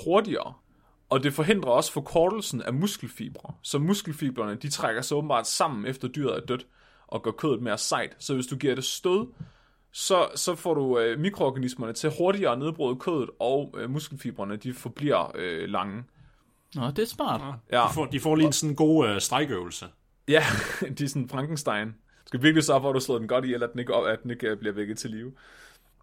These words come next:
Speaker 1: Men, øh, alpakaer, de har ikke særlig meget fedt på deres krop,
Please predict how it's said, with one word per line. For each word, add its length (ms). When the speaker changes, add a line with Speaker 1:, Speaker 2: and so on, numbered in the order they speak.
Speaker 1:
Men, 220
øh, 220
alpakaer, 580
de 160
har 360
ikke 160
særlig 240
meget 160
fedt 240
på 80
deres 200
krop, 300